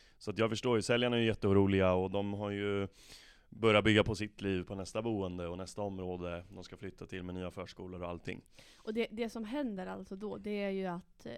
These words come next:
Speaker 2: lek med tanken att du säljer, eller du köper en lägenhet först och sen med att du ska sälja den egen.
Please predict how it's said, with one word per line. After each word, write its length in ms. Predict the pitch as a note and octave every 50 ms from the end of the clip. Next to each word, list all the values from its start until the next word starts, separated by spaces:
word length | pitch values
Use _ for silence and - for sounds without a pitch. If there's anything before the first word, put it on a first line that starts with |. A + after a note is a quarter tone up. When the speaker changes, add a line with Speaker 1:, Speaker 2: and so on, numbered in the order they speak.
| - - -
Speaker 2:
lek 200 | G3+ A#3 A#3 A#3
med 120 | A3 G#3+
tanken 240 | A3+ G3+ G3 F#3+ F#3+
att 80 | F3+
du 80 | - G3
säljer, 360 | - - B3 B3 A#3+ A3 -
eller 140 | - A3 G#3
du 100 | G3 G3+
köper 300 | - - B3 B3 - A#3
en 100 | A3 G#3
lägenhet 360 | G3+ F#3+ F#3+ F#3 F#3 F3+ F3+ -
först 460 | - F3 - - - _ - - - - _
och 80 | - A3
sen 300 | - A#3 G#3+ G#3+ G3+ G3+
med 220 | G3+ F#3+ F3+ F#3 - - G#3 - - -
att 120 | G3 -
du 100 | - G3
ska 180 | F#3+ - - G3
sälja 300 | - G3+ F#3 F3+ F#3 F#3
den 120 | F#3 F3+ F#3+
egen. 420 | F3+ F3 F#3+ G3+ F#3+ F3 F#3 G#3